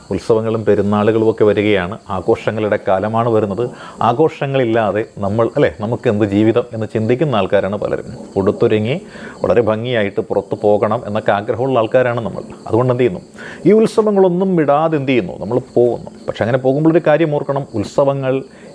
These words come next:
എല്ലാ വർഷവും വരും. പക്ഷെ നമ്മുടെ കൺമുന്നിലുള്ള ഈ പരീക്ഷ, ബൾക്കായിട്ടുള്ള ഇത്തരത്തിലുള്ളൊരു അവസരം എന്ന് പറയുന്നത് എല്ലാ വർഷവും വരില്ല. മൂന്ന് വർഷം കൂടുമ്പോൾ പോലും വരില്ല. കാര്യം ഇത്തവണ വന്നിരിക്കുന്നത് ലാസ്റ്റ് ഗ്രേഡ് മുതൽ, അല്ലേ, സെക്രട്ടേറിയറ്റ് ഒ എ മുതൽ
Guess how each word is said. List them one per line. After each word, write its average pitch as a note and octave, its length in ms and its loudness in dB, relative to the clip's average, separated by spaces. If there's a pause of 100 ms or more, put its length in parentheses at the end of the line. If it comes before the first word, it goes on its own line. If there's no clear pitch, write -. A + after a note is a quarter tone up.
(260)
എല്ലാ G2+ 440 6
വർഷവും A#2 480 -2
വരും. - 240 -4 (420)
പക്ഷെ - 240 0
നമ്മുടെ B2+ 300 2
കൺമുന്നിലുള്ള C#3 720 0
ഈ B2 100 4
പരീക്ഷ, B2 400 0 (140)
ബൾക്കായിട്ടുള്ള A#2+ 640 0
ഇത്തരത്തിലുള്ളൊരു B2 540 2
അവസരം A#2+ 340 2
എന്ന് A#2+ 160 -4
പറയുന്നത് A2+ 400 0
എല്ലാ G#2+ 220 4
വർഷവും A2 380 0
വരില്ല. F2 300 -2 (680)
മൂന്ന് E3 200 4
വർഷം F#3+ 260 2
കൂടുമ്പോൾ E3+ 320 4
പോലും D3+ 240 0
വരില്ല. A#2+ 260 2
കാര്യം B2 300 4
ഇത്തവണ C#3+ 360 0
വന്നിരിക്കുന്നത് B2+ 600 -2 (380)
ലാസ്റ്റ് G#2 480 0
ഗ്രേഡ് A2+ 420 2
മുതൽ, G2 240 -4
അല്ലേ, - 180 2 (880)
സെക്രട്ടേറിയറ്റ് C#3 840 2 (100)
ഒ B2 180 2
എ E3+ 140 6
മുതൽ A#2 280 -2